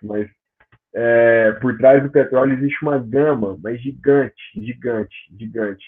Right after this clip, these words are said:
totalmente multi-interdisciplinar, que, tipo, é, é um arcabouço, assim, a indústria, ela é gigantesca, gigantesca. E quando eu tava ali na estagiário, na engenharia de operações, as possibilidades eram muitas.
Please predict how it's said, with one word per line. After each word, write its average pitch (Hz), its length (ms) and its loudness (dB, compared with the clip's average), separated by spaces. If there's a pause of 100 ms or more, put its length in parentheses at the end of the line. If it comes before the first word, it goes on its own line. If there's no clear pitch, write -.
totalmente 131 680 -2
multi-interdisciplinar, 131 1500 -2
que, - 80 -20
tipo, 131 420 -4 (640)
é, 104 300 -2
é 104 60 0
um 117 140 2
arcabouço, 127 680 0
assim, 95 200 -10
a 95 120 -4
indústria, 107 380 -2
ela 120 120 2
é 120 240 0 (260)
gigantesca, 139 540 0 (340)
gigantesca. 110 600 -6 (840)
E 175 680 6
quando 180 260 2
eu 180 100 0
tava 170 240 4
ali 151 160 0
na 147 140 0
estagiário, 131 640 -2
na 127 80 -6
engenharia 127 400 -4
de 127 80 -6
operações, 127 640 -2
as 147 180 -10
possibilidades 156 680 0
eram 160 220 0
muitas. 160 380 -8